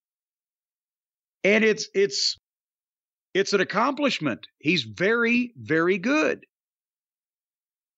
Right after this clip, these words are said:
Anyway, and Rey is, as always, is not only the perfect guy to be in there to kinda keep things going in the right direction because of his experience, but he sells as an underdog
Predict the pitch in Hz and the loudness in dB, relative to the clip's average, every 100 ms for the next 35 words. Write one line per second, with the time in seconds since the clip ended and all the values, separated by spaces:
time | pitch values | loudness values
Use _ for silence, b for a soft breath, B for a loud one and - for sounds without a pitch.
0 | _ _ _ _ _ _ _ _ _ _ | _ _ _ _ _ _ _ _ _ _
1 | 254 311 285 214 147 107 - _ _ _ | 0 2 2 2 0 -2 -10 _ _ _
2 | _ _ _ _ _ _ _ _ _ 226 | _ _ _ _ _ _ _ _ _ -2
3 | 277 254 254 254 277 226 160 202 226 208 | 0 0 0 0 0 0 -2 0 0 0
4 | 214 196 196 190 175 190 214 226 220 180 | 0 0 0 0 -2 0 0 0 0 0
5 | 135 - 214 208 180 127 170 175 170 165 | -2 -2 -2 0 -4 0 0 2 2 0
6 | 160 _ _ _ _ _ _ _ _ _ | -2 _ _ _ _ _ _ _ _ _
7 | 202 170 233 233 233 214 220 190 - 196 | -4 0 2 2 2 2 2 2 0 0
8 | 160 196 202 - 190 156 143 180 175 151 | 0 -2 -2 0 0 0 0 2 2 2
9 | 147 143 135 170 - 185 131 170 143 143 | 2 0 0 0 0 -2 -2 0 0 0
10 | 147 123 - - 220 233 226 170 175 175 | 0 0 -2 0 0 2 0 -2 -2 0
11 | 147 - 208 240 220 175 196 170 156 156 | 0 0 0 0 0 0 0 0 0 0
12 | 220 208 175 147 131 113 110 143 | 0 0 0 0 0 0 0 -4